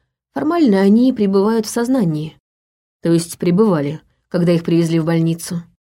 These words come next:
Когда я уезжал, их усыпили. Это один из способов борьбы с таким состоянием.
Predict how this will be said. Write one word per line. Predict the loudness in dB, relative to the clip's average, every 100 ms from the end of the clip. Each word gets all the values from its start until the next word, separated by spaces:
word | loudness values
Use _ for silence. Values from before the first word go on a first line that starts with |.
| _ _
Когда | -4 0 4
я | 6 6
уезжал, | 4 2 2 2 2
их | 0 0
усыпили. | -6 -6 -4 -2 -2 -4 -10 _ _ _ -4
Это | -4 0 2
один | 2 4 2
из | 0
способов | -2 -2 0 0 0 0
борьбы | 2 2 2 -2
с | -2
таким | -4 -2 -4
состоянием. | -2 -2 0 2 2 2 -2 -4